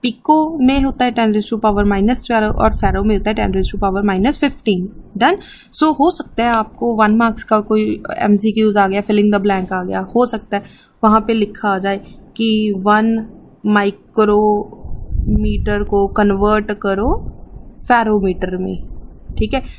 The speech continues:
तो सब तो, सबसे पहले आपको क्या करना पड़ेगा, Micrometer को,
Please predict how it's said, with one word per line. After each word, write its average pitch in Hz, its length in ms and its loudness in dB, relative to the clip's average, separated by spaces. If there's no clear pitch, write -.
तो 269 60 2
सब 277 260 -2
तो, - 280 -8
सबसे 254 280 -4
पहले 269 220 0
आपको 254 260 0
क्या 254 200 2
करना 240 320 -2
पड़ेगा, 220 380 -2
Micrometer 240 880 0
को, 220 420 -2